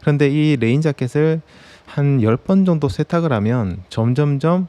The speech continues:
발수 성능이 떨어지기 시작합니다. 그래서 그때 방수 스프레이를 뿌려서 어떻게 보면 성능을 좀 다시 원상복귀를 시키는데, 이 방수 스프레이가 가격이 굉장히 비싸거든요. 그런데 이런 신발 방수 스프레이랑 뭐 섬유용이랑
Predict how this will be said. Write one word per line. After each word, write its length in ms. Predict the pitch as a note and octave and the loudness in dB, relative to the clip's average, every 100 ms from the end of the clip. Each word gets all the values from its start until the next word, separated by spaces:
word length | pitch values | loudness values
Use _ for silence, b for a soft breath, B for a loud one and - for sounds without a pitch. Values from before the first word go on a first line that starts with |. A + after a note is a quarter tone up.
| - | -6
발수 260 | B2 D3+ | -4 -4
성능이 360 | D#3 A#2+ A2 A2 | -2 0 0 0
떨어지기 460 | E3+ E3+ D3 G2+ | 0 0 -2 -8
시작합니다. 680 | G2 - D3 G#2 F#2+ F#2+ F2 - B B B - | -8 -8 -6 -4 -2 -4 -8 -14 B B B -6
그래서 500 | C#3 C3 A#2+ A#2 G2 | -4 0 0 0 -2
그때 320 | - - C3+ | -4 -2 -2
방수 380 | G#2+ A#2 A#2+ F#3 | -2 -2 -2 -4
스프레이를 440 | - - D#3+ C#3+ | -8 -4 0 0
뿌려서 500 | B2+ D#3+ C3+ D#3 E3+ D3+ _ - | 0 -2 -2 0 -4 -6 _ -14
어떻게 240 | G#2 - | -12 -4
보면 180 | A#2+ A2 | -2 -2
성능을 420 | G#2 D#3+ E3 D#3+ | -2 0 2 2
좀 140 | C#3+ A2 | 0 -2
다시 380 | A2 A2+ G#2 F#2 | -4 -4 -4 -2
원상복귀를 640 | A2 A#2 D3+ D3 C3+ C#3 | 0 0 0 -2 -4 -4
시키는데, 600 | A#2 - B2+ G2 F#2+ A2 F#2 B B B B | -4 -4 -4 -2 -2 -2 -4 B B B B
이 100 | B2+ | -4
방수 300 | A#2 G#2 A2+ | -2 -2 -2
스프레이가 720 | D3 - B2+ A2 F#2 A#2+ F#2 F#2+ | -4 -6 -4 -4 -2 -4 -4 -10
가격이 760 | - F#2+ B2 A#2 G2+ G#2+ F#2 E2+ _ _ | -10 -4 -4 -2 -2 -2 -4 -8 _ _
굉장히 400 | - D#3 F#3 B2+ | 0 2 2 0
비싸거든요. 680 | - C#3+ F#3+ D3 F#2+ F2+ A#2+ - _ B B B | -2 -4 -4 -2 -2 -2 -4 -8 _ B B B
그런데 220 | - E3 D#3 | -2 0 2
이런 200 | D#3+ D3 | 2 0
신발 440 | - A3 G#3+ G#3+ | 0 2 2 2
방수 360 | G#3 A2 C#3 C3 | 0 -2 -2 -4
스프레이랑 720 | - C#3+ A2+ G2 A2 G#2 F2+ | -4 -2 -2 0 -2 -2 -4
뭐 200 | F2 E2+ | -6 -8
섬유용이랑 840 | - D3+ E3+ F3 C#3+ G2+ A#2 G2+ | -2 0 2 2 0 0 -2 -2